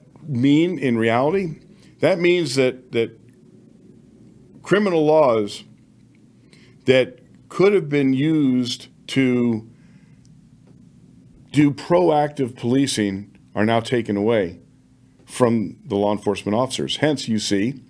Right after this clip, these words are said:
there have been demonstrably less arrests,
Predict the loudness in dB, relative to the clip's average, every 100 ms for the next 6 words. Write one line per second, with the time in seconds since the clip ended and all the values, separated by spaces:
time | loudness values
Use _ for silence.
0 | -20 -20 -20 _ -2 0 2 0 2 2
1 | 0 -6 -18 _ 0 2 4 4 2 -2
2 | -2 -2 0 -2 -2 0 -2 -2 -8 -6
3 | -2 -2 -4 -8 -14